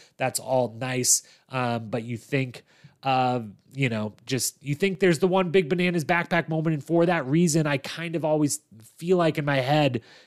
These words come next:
that, yeah, I think it, the season gets a little overrated because everyone's just like, "Oh, the one iconic moment." And it kind of made me forget, or at least made me forget going into this rewatch, that no,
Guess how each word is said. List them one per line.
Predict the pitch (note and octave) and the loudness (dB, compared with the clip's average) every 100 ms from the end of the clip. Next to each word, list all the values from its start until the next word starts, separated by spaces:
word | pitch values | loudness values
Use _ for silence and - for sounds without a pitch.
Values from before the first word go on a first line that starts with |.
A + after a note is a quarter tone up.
| _ | _
that, | D3 C#3+ C#3 - C3 | 4 4 4 -2 -6
yeah, | D#3+ E3 | 0 0
I | D#3 | 0
think | E3 D#3 | -4 -8
it, | D#3+ B2+ | -8 -6
the | |
season | C#3 E3 D3+ C#3+ | -4 -4 -6 -8
gets | D3 | -8
a | D3+ | -6
little | D3 D#3 | -2 0
overrated | D#3 D3+ E3 E3 F3+ F3 D3 | 0 -2 -4 -2 2 2 0
because | D3 C#3+ | -2 -4
everyone's | D#3 D3 D3 | -4 -2 -4
just | C3 D#3 | -4 -4
like, | C#3+ | -4
"Oh, | D#3 | -4
the | C#3+ | -6
one | C#3 E3 | -4 -2
iconic | D#3+ D3 D3 D3 - F3 E3 D3 | -2 -4 -10 -8 -2 0 0 2
moment." | D#3+ F3 E3 A#2+ | 2 4 2 2
And | C3+ | -6
it | C3 | -10
kind | D3 D3 | -12 -12
of | C#3+ | -10
made | D3 C3+ | -10 -10
me | C#3+ C#3 | -12 -12
forget, | - C3 A#2 E3+ C#3+ | -8 -8 -2 -2 2
or | C3+ | 0
at | B2+ | 0
least | B2+ A2+ | -2 -4
made | C3 D#3 | -6 -6
me | D3 | -6
forget | D3 A#2+ C3+ | -6 -4 -4
going | B2 B2+ | -2 -4
into | A#2+ A#2 | -2 -2
this | A2+ F#3+ - | 2 0 0
rewatch, | C#3+ B2+ B2 - - | -2 0 0 -2 -2
that | A#2+ A#2 | -4 2
no, | E3+ G3 | 4 4